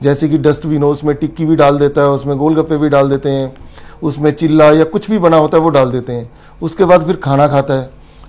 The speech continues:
खाने में भी जो चार पांच तरह की सब्जियां होती हैं जैसे dustbin में डाली जाती हैं, वैसे हर आदमी अपने शरीर के अंदर वो डाल लेता है।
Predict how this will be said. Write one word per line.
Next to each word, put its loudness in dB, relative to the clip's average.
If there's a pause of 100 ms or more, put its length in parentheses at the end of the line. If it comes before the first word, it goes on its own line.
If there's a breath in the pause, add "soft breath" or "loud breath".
खाने 2
में 0
भी -2
जो 0
चार 4
पांच 2
तरह 2
की 0
सब्जियां 0
होती -2
हैं 0
जैसे -4
dustbin -2
में 2
डाली 2
जाती 0
हैं, -6
वैसे -2 (720 loud breath)
हर 2
आदमी 4
अपने -2
शरीर -2
के -4
अंदर 0
वो -4 (460)
डाल 0
लेता -6
है। -16